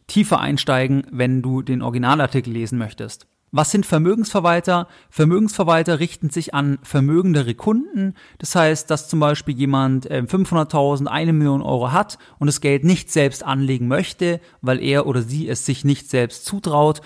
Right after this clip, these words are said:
Und dann kommen Vermögensverwalter ins Spiel, die dann das anbieten, dass das Geld für den Kunden verwaltet wird und das Ganze dann auch bezahlt oder verrechnet wird auf Basis von einer Gebühr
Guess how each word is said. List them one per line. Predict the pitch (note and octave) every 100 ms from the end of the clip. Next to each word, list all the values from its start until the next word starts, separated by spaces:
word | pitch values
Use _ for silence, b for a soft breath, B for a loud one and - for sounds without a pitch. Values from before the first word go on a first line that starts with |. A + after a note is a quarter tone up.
| B B
Und | C3+ C3+
dann | D3+
kommen | D#3 D#3 C3+
Vermögensverwalter | B2+ C#3+ F3 E3 D3+ C#3+ C#3
ins | B2+ -
Spiel, | E3+ F3+ F3 B B -
die | C3
dann | C#3 C#3 D3 - -
das | A#2+
anbieten, | - D#3+ F#3 F3+ F3+ E3+ E3+ b _
dass | D3 -
das | C#3
Geld | C#3 C3+ C#3
für | -
den | C#3+ C#3+
Kunden | D#3 D3+ C3+
verwaltet | - A#2 B2 F3 G#3+ F#3+
wird | G3 G3+ - B B -
und | D#3+ E3 A#3+ -
das | C3+
Ganze | D3 C#3+ D3+
dann | D#3 C#3+
auch | B2+
bezahlt | - C3+ - C#3 D3+ D#3+
oder | C#3+
verrechnet | - C3+ D#3 F3+ C#3+
wird | D3 D#3
auf | C#3 -
Basis | C3 B2+ C3+ B2
von | D3
einer | C3 A#2+
Gebühr | B2 A#2+ F#3+ G3+ G3+